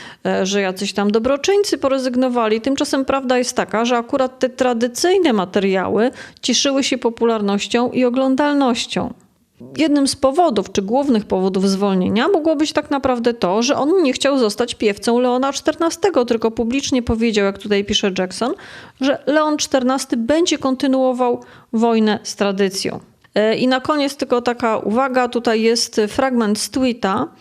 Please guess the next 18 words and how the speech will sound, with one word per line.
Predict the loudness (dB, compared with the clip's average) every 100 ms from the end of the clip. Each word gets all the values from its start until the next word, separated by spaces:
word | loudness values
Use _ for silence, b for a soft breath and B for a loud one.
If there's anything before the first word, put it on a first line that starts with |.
| B B B -6 0
e, | 2 4 2
jaki | 2 2 2
napisał | 0 0 -4 -2 0 2 2 -2 -8 -14 -8
Steve | -4 0 0 0 0
Jalsewak, | 2 2 2 2 0 -2
to | 0 2
jest | 2 -2 -2 -4 -2
prezes | 0 2 2
zarządu | 2 2 2 2 2 2
LifeSite. | 2 -2 -4 -6 -6 -10 -12 -20 _
Cytuję. | -10 -4 0 0 -2 -8 -20 _ B B B B -4
„Decyzja | -2 0 2 2
zarządu | 2 2 2 0 0
została | -2 0 0
podjęta | 0 -2 0 0 0
po | -2 -4
starannym | -2 0 2 2 2
namyśle, | 4 2 2 0 -4 -8